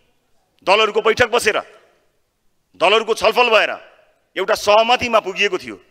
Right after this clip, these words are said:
दलका प्रमुख निर्णय गर्न सक्ने नेताहरू बसेर भएको सहमति थियो। तर प्रमुख प्रतिपक्ष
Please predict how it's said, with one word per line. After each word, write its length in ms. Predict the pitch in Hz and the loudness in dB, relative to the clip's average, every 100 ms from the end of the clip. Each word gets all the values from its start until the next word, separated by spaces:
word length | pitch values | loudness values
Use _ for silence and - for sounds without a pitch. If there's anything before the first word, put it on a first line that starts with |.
| _ _ _ _ _ - | _ _ _ _ _ 0
दलका 220 | 180 202 | 0 0
प्रमुख 360 | - 208 262 185 | -2 -2 -2 -2
निर्णय 320 | 185 220 240 | 0 2 2
गर्न 180 | 233 214 | 0 -4
सक्ने 220 | 226 214 | -6 -2
नेताहरू 320 | 208 196 185 | 0 0 0
बसेर 260 | 175 165 170 | -2 -2 0
भएको 260 | 143 147 | 0 0
सहमति 400 | 143 139 143 131 | -2 -4 -2 -4
थियो। 220 | 123 85 - _ _ _ - _ | -8 -18 -20 _ _ _ -20 _
तर 100 | - | -6
प्रमुख 280 | 123 151 175 | -2 0 -2
प्रतिपक्ष 380 | - 165 180 | -2 -2 -2